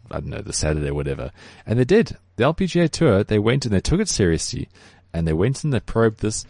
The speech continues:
On the final day, they then informed her midway through her run, in some of the worst reality T V I think I've ever seen,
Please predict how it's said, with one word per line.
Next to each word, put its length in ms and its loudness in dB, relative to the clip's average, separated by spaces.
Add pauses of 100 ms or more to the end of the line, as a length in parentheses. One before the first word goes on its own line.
(340)
On 240 2
the 60 2
final 360 2
day, 320 4
they 120 2
then 160 2
informed 540 2
her 180 4
midway 340 4
through 240 2
her 140 4
run, 240 4
in 40 -2
some 200 -2
of 60 0
the 80 2
worst 520 0
reality 380 2
T 260 -2
V 200 0
I 80 -2
think 160 0
I've 120 -2
ever 240 0
seen, 400 -2